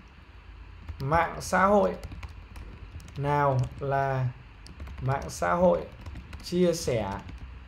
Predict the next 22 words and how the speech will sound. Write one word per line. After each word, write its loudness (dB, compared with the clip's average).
video 0
ngắn 0
phổ 0
biến 2
nhất 6
tại -2
Việt 0
Nam 0
hiện -2
nay? 2
Thế, 4
thế -2
bắt 4
đầu 8
mình 0
sẽ, 0
lúc 0
này 8
mình 2
lại 0
chọn 2
TikTok, 6